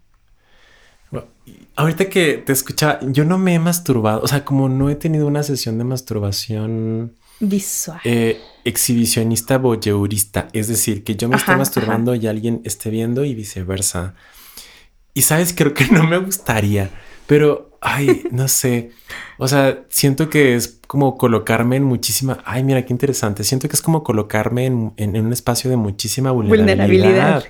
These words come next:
Speaker 2: claro.
Speaker 1: Porque, o sea, sería mostrarle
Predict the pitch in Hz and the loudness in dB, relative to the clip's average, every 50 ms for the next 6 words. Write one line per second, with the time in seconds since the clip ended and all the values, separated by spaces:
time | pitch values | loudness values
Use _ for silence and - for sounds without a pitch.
0 | - _ - 208 208 202 220 233 220 226 208 202 202 143 139 143 - 139 135 127 | -14 _ 0 4 4 4 4 4 2 2 4 4 4 4 4 4 4 4 4 4
1 | 127 - - - _ _ _ _ - - 131 - 143 139 123 117 - 139 131 127 | 2 -4 -12 -20 _ _ _ _ -6 -2 0 2 2 2 2 2 2 2 4 4
2 | 131 147 147 - 160 143 135 139 139 139 143 139 - - - | 4 2 2 2 2 2 4 4 2 2 2 0 -4 -8 -16